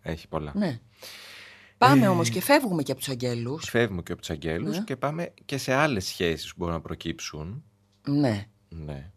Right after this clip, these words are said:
Speaker 1: Σου έχω πει ότι εγώ βλέπω αυτή την εκπομπή, το Interviews with E Ds, Extra Dimensionals.
Speaker 2: Ναι, άλλες διαστάσεις, πολύ ενδιαφέρον
Speaker 1: Άλλες
Speaker 2: αυτό.
Speaker 1: διαστάσεις, οι οποίες πλέον,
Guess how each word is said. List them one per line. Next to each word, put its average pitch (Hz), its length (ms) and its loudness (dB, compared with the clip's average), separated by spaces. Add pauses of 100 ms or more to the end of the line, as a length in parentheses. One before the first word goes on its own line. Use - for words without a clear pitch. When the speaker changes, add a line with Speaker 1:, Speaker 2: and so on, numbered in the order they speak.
(680)
Speaker 1:
Σου - 160 -4
έχω 131 200 -2
πει - 140 -2
ότι 87 180 -4
εγώ 92 120 -4
βλέπω 104 220 -6
αυτή 101 140 -10
την 101 100 -10
εκπομπή, 92 640 -6
το 87 360 -6 (100)
Interviews 90 580 -4
with 82 120 -6 (180)
E 92 140 -2 (140)
Ds, 90 360 -2 (340)
Extra 90 420 -4 (100)
Dimensionals. 82 1000 -6 (520)
Speaker 2:
Ναι, 131 520 -4
άλλες 127 540 -2 (120)
διαστάσεις, 127 1000 0
πολύ 131 240 -6
ενδιαφέρον 117 520 -4
Speaker 1:
Άλλες 95 220 0
Speaker 2:
αυτό. 110 80 0
Speaker 1:
διαστάσεις, 110 680 0
οι 113 120 -2
οποίες 135 320 -2
πλέον, 131 400 0